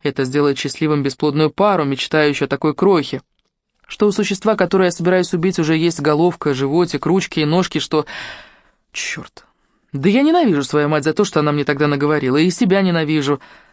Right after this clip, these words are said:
за то, что назло ей пошла на аборт одна и сделала его. Мне прервали беременность.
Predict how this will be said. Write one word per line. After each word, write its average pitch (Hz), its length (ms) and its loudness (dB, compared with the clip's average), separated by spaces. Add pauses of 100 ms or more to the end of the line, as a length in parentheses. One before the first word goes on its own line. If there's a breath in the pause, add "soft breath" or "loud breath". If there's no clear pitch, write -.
(220 loud breath)
за 151 140 -2
то, 147 100 -2
что 139 200 -6
назло 139 260 0
ей 143 200 0
пошла 139 320 0
на 135 120 2
аборт 139 360 -2
одна 143 420 0
и 123 260 -4 (140)
сделала 123 400 -6
его. - 280 -12 (1080)
Мне 208 320 0
прервали 190 460 2
беременность. 147 640 -2